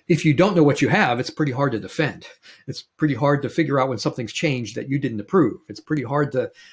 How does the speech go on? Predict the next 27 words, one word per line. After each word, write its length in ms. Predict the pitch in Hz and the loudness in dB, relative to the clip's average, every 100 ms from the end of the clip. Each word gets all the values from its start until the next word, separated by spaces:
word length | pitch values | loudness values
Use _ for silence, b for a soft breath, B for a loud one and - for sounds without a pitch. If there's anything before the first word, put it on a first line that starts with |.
| B | B
understand 800 | 160 156 143 - 156 143 135 131 | 0 2 2 0 0 2 2 -2
what's 260 | 143 147 147 | 0 0 0
the 100 | 143 | -2
risk 360 | 117 160 160 - | 2 2 0 -6
when 120 | 117 | -6
I 60 | |
get 220 | 117 156 160 | -2 -2 0
new 140 | 143 | -2
information. 720 | 123 117 135 196 - 101 123 | -2 -2 0 0 -2 -6 -6
Well, 180 | 117 110 | -6 -4
how 140 | 117 | -2
many 180 | 147 139 | -2 0
of 60 | 123 | 2
those 200 | 127 113 | 2 0
do 120 | 131 | -2
I 80 | 117 | -2
have 120 | 117 | 0
out 220 | 117 196 | -2 -2
there? 200 | 101 - _ _ | -6 -18 _ _
And 100 | 113 | -10
are 120 | 110 | -10
they 160 | 107 110 | -8 -10
configured 540 | - 117 135 113 113 104 - | -12 -8 -8 -6 -8 -10 -12
in 100 | 117 | -12
a 40 | 101 | -8
bad 300 | 113 104 110 | -8 -8 -4
way? 360 | 156 185 196 | 0 0 -2